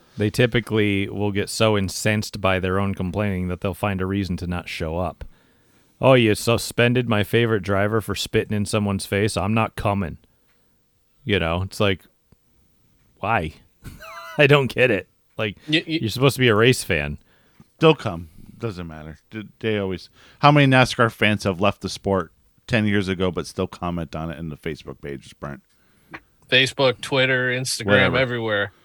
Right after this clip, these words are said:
Speaker 3: Yeah.
Speaker 2: "nascar's dead. nascar's dead."
Speaker 3: It
Speaker 2: Why
Speaker 3: died
Speaker 2: are you
Speaker 3: with,
Speaker 2: still watching?
Speaker 3: it died with Dale. I stopped watching ten years ago. You see that er-,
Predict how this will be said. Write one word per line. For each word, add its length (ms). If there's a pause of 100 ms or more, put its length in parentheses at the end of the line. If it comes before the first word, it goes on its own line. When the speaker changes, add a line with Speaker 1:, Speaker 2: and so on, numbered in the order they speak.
(220)
Speaker 3:
Yeah. 220
Speaker 2:
"nascar's 480
dead. 480
nascar's 720
dead." 340
Speaker 3:
It 80
Speaker 2:
Why 80
Speaker 3:
died 180
Speaker 2:
are 80
you 60
Speaker 3:
with, 80
Speaker 2:
still 240
watching? 500
Speaker 3:
it 160
died 240
with 180
Dale. 280
I 60
stopped 340
watching 340
ten 220
years 260
ago. 300
You 160
see 220
that 220
er-, 180